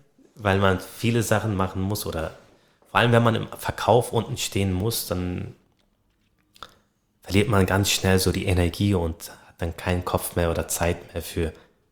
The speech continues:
andere Sachen, die man eigentlich erledigen müsste bezüglich der Arbeit.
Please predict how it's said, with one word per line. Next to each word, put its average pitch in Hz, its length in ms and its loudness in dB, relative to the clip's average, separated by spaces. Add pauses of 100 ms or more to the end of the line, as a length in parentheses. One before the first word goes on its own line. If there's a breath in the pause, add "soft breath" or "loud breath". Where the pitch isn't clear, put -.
andere 92 380 4
Sachen, 82 380 2
die 85 100 0
man 85 200 -2
eigentlich 92 360 0
erledigen 82 520 -4
müsste 85 320 -4
bezüglich 85 560 -6
der 82 140 -4
Arbeit. 82 420 -4